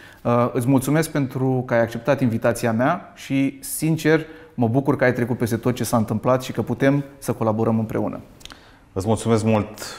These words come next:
Speaker 2: uh, și pentru scuze și ți-l accept și pentru inițiativă și eu aș vrea să-mi cer scuze pentru că nici eu nu m-am comportat, uh, cum se cuvine, nici la adresa ta, nici,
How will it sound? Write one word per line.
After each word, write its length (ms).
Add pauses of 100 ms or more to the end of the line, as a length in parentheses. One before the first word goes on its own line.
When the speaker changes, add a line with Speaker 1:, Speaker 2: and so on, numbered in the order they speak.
(180)
Speaker 2:
uh, 340
și 120
pentru 240
scuze 360
și 120
ți-l 180
accept 360
și 120
pentru 220
inițiativă 680
și 120
eu 60
aș 60
vrea 120
să-mi 140
cer 100
scuze 280
pentru 200
că 80
nici 200
eu 80
nu 120
m-am 380 (580)
comportat, 720
uh, 500
cum 100
se 140
cuvine, 600
nici 140
la 60
adresa 280
ta, 160
nici, 460